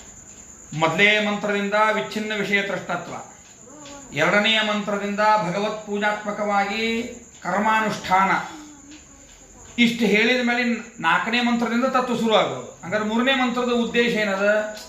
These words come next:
ನಾ ಮಾಡಂಗಿಲ್ಲಪ್ಪ, ನಾನು ನನ್ನ ವಿಹಿತವಾದ ಕರ್ಮಾನುಷ್ಠಾನ ಮಾಡಿದ್ರೆ ಸರಿಯಾಗಿ ತಿಳ್ಕೊಳ್ಳಿಕ್ಕೆ ನಾನು ಪ್ರಯತ್ನ ಮಾಡುವುದಿಲ್ಲ ಅಂದ್ರೆ ಆಗುವಂತಹ ಅನಾಹುತ.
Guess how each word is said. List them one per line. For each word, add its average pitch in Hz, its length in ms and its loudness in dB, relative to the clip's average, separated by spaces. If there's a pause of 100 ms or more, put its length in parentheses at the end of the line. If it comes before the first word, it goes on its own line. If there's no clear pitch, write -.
(220)
ನಾ 196 100 -4
ಮಾಡಂಗಿಲ್ಲಪ್ಪ, 226 560 -2 (1900)
ನಾನು 214 260 4
ನನ್ನ 214 180 2
ವಿಹಿತವಾದ 226 480 2
ಕರ್ಮಾನುಷ್ಠಾನ 220 480 -2
ಮಾಡಿದ್ರೆ 220 260 -2
ಸರಿಯಾಗಿ 220 340 2
ತಿಳ್ಕೊಳ್ಳಿಕ್ಕೆ 214 460 -4
ನಾನು 214 140 -2
ಪ್ರಯತ್ನ 208 340 0
ಮಾಡುವುದಿಲ್ಲ 226 440 2 (680)
ಅಂದ್ರೆ - 360 -6
ಆಗುವಂತಹ 175 840 0
ಅನಾಹುತ. 175 500 0